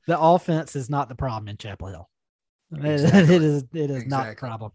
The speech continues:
Speaker 1: Uh, but yeah, I have a feeling he's gonna be the head coach at North Carolina. If not next year, he'll be named the coach in waiting, and then he'll replace Mac Brown in the next two, three years. I, I just have a feeling that's, that's the direction they're gonna go with that.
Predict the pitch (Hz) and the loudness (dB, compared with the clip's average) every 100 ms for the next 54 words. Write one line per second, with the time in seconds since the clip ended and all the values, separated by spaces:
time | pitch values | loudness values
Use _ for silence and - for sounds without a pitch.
0 | _ _ _ _ _ _ - 120 117 110 | _ _ _ _ _ _ -16 -14 -12 -10
1 | 139 156 165 214 175 - 175 160 165 151 | -4 0 4 4 2 2 2 2 0 -2
2 | 156 139 139 127 127 127 - 139 135 131 | -4 -2 -4 -4 -8 -8 -6 -6 -6 -4
3 | 135 - 143 135 131 131 165 - 156 135 | -4 -4 -4 -4 -4 0 0 2 -2 -2
4 | 147 151 - - 165 160 160 - _ _ | -4 -6 -8 -6 -2 0 -2 -6 _ _
5 | _ _ _ 156 151 143 147 147 139 127 | _ _ _ -2 0 -2 -2 -4 -4 -6
6 | 160 151 160 139 135 143 156 175 165 _ | -2 -2 -2 -6 -4 -2 -2 -2 -6 _
7 | _ _ _ _ _ _ _ _ _ _ | _ _ _ _ _ _ _ _ _ _
8 | _ 147 135 127 135 127 143 135 127 123 | _ -6 -6 -4 -4 -2 0 0 -2 -2
9 | 143 120 131 127 - 131 120 113 113 113 | -2 -2 -8 -10 -8 -8 -6 -8 -10 -10
10 | 110 - 117 101 107 92 90 82 - _ | -12 -14 -14 -12 -14 -14 -16 -18 -20 _
11 | _ _ _ _ _ _ _ _ _ 127 | _ _ _ _ _ _ _ _ _ -12
12 | 107 113 117 127 113 107 123 110 104 104 | -10 -12 -12 -12 -12 -12 -12 -12 -14 -16
13 | - 113 - 117 107 101 - 107 104 98 | -16 -16 -16 -16 -16 -16 -18 -18 -20 -20
14 | 98 98 92 95 95 | -18 -18 -18 -18 -20